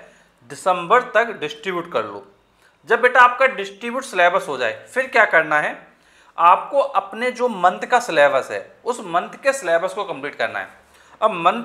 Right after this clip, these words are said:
के सिलेबस को क्या करना है, अपने four weeks में distribute कर लेना है। आपको पता है कि भाई वन month में मुझको मान लो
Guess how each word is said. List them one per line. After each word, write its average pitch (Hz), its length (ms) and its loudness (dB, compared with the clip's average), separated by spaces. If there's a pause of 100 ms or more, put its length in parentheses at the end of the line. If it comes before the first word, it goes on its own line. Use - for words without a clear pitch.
के 302 100 0
सिलेबस 214 400 0
को 233 140 -10
क्या 214 160 2
करना 170 300 0
है, 220 240 -6 (300)
अपने 202 360 -6 (460)
four 220 300 0
weeks 196 340 -6
में 240 140 -8
distribute 196 480 -12
कर 143 140 2
लेना 117 200 -4
है। 107 180 -8 (240)
आपको 185 300 6
पता 220 240 2
है 220 40 -4
कि 220 60 -8
भाई 233 100 -4 (160)
वन 208 220 0
month 196 220 -4
में 202 80 -6
मुझको 196 260 -12
मान 185 220 0
लो 240 100 -2